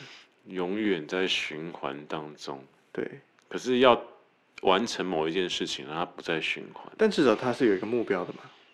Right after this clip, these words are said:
Speaker 1: 嗯。
Speaker 2: 只是目标很困难。但如果你是像那种，那叫时间暂时停止。
Speaker 1: 嗯。
Speaker 2: 就是，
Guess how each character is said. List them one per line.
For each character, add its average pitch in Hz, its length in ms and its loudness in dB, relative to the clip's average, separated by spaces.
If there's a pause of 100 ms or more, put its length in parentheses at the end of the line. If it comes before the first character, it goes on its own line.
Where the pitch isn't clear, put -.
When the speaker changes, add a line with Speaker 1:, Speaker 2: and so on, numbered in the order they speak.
(180)
Speaker 1:
嗯。 87 220 -8
Speaker 2:
只 117 80 6
是 147 80 8
目 185 120 8
标 165 160 6
很 101 120 0
困 104 260 -2
难。 - 140 -8 (340)
但 196 100 8
如 190 80 12
果 190 80 12
你 127 140 6
是 147 160 6
像 156 180 2
那 143 120 4
种， - 280 -4 (960)
那 127 100 -4
叫 120 160 2
时 - 240 4
间 165 220 6
暂 156 200 6
时 113 120 -2
停 101 240 -4
止。 - 100 -6 (180)
Speaker 1:
嗯。 95 400 -2 (1040)
Speaker 2:
就 131 60 0
是， 127 500 8